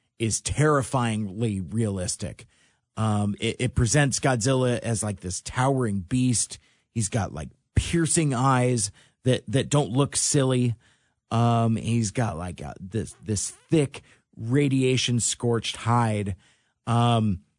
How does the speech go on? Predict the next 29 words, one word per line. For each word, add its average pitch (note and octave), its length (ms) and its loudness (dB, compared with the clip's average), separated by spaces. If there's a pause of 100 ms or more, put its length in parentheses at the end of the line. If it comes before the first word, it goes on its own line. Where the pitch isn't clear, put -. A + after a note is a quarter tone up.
we D3 200 4
are C3+ 100 4
so D3 300 0
far C3 300 0
removed A#2+ 580 0
from A#2 400 0
the, G#2+ 240 -2
the A2 180 -2
friendly, C3 640 0
more A#2+ 260 2
heroic, A#2+ 720 -2 (280)
uh, A#2+ 220 2
Godzilla A#2+ 720 0
of A#2 260 -2
Godzilla C3 500 2
versus B2+ 380 0
Megalon. A2 680 -2 (420)
Um, A2+ 580 0 (340)
a-, A#2+ 200 -6
again, A#2+ 460 0
this C#3 280 2
iteration C3+ 500 2
of G#2+ 160 -4
Godzilla, A2+ 520 -2
he, A#2 300 -2
he B2+ 220 2
is F2 180 -4
driven A2 760 0 (380)
by, G2 360 -2